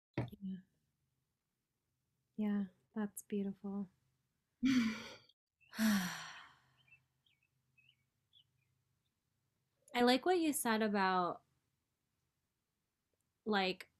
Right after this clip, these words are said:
someone could just, I, I, I guess I wanna take it back to, like, what you said about, like, someone just taking, like, taking your structure and utilizing it for themselves. And, like,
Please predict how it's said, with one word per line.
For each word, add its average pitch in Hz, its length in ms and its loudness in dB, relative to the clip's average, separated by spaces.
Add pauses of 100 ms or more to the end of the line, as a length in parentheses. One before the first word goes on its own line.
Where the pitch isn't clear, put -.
(260)
someone 262 460 4
could 226 200 2
just, - 500 -2 (720)
I, 240 100 12 (140)
I, 220 140 4 (120)
I 240 100 8
guess 269 180 6
I 294 60 6
wanna 269 180 6
take 226 200 4
it 196 80 2
back 180 220 4
to, 202 100 -2
like, 175 140 0
what - 140 -2
you 185 100 0
said 165 200 -2
about, 165 180 -2
like, 180 160 -4
someone 180 260 -2
just 180 200 -8
taking, 165 480 -6
like, 180 260 -2
taking 196 520 2
your 175 160 -2
structure 190 720 -6 (560)
and 185 260 4
utilizing 180 560 0
it 180 100 -6
for 190 80 -4
themselves. 175 560 -4
And, 175 120 -4
like, - 300 -2